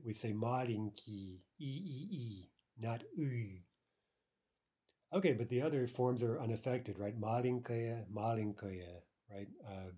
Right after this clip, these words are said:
no change. Same thing with lyohki, right? Again with the ka. Uh, lyohki, lyohkaya,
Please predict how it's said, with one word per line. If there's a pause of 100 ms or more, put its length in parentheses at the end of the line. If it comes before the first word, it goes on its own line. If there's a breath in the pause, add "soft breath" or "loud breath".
(180)
no
change. (640 soft breath)
Same
thing
with
lyohki, (640)
right?
Again
with
the (180)
ka. (1160)
Uh, (360)
lyohki, (680)
lyohkaya,